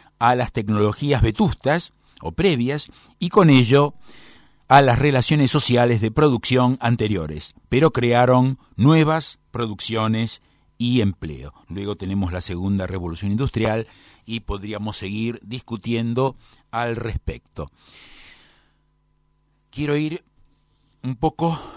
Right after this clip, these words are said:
a, luego tengo, les prometo, un ejercicio económico financiero, ¿sí? Guía de las falacias lógicas, por Stephen Downes, ¿sí? Yo ya les comenté, cuando analizamos de acuerdo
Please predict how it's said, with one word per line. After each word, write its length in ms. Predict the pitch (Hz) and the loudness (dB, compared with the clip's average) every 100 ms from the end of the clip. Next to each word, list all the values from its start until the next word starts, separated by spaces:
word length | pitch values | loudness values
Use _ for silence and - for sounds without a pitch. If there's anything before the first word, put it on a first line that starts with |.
| - - | -20 -6
a, 400 | 120 123 139 139 - - - - _ _ _ _ _ _ _ | 4 6 6 4 -8 -16 -18 -20 _ _ _ _ _ _ _
luego 280 | 113 139 139 | -4 0 0
tengo, 320 | - 123 120 | 0 -4 -4
les 140 | 101 87 | -6 -12
prometo, 500 | - 107 123 - 117 | -14 -12 -12 -8 -6
un 180 | 110 | -4
ejercicio 840 | 107 - 92 - 120 - 110 95 87 _ _ _ | -6 -8 -12 -10 -10 -4 -2 0 -4 _ _ _
económico 920 | 95 98 104 120 113 - 80 76 76 _ | -6 -2 0 0 -2 -4 -6 -6 -10 _
financiero, 680 | - 95 92 98 120 87 78 | -10 -6 -4 -4 -6 -6 -10
¿sí? 260 | - 127 - _ - - - - - | -10 -10 -10 _ -20 -20 -20 -20 -12
Guía 340 | 110 147 214 | -6 0 2
de 80 | 202 | 4
las 120 | 147 | 2
falacias 800 | - 131 143 - 143 143 139 - _ _ _ _ | 2 2 2 0 0 2 0 -4 _ _ _ _
lógicas, 760 | 113 113 - 71 - 58 - _ - _ | 2 2 0 -12 -14 -16 -20 _ -20 _
por 240 | 101 98 | -4 -4
Stephen 680 | - 147 147 143 139 139 117 | -4 -2 -2 -2 -6 -8 -6
Downes, 560 | 104 85 65 73 - _ _ | -6 -6 -10 -14 -16 _ _
¿sí? 320 | - 123 143 | -10 -8 -6
Yo 120 | 101 | -8
ya 160 | 101 104 | -8 -12
les 120 | 98 | -12
comenté, 420 | - 117 139 214 | -6 -6 -2 -4
cuando 420 | - 107 101 101 - - - - | -2 -2 0 -2 -4 -20 -20 -4
analizamos 920 | 107 113 113 117 - 180 147 123 110 | 0 0 0 0 0 0 2 0 0
de 100 | 113 | -2
acuerdo 640 | 98 131 135 131 139 139 | -2 2 2 4 2 2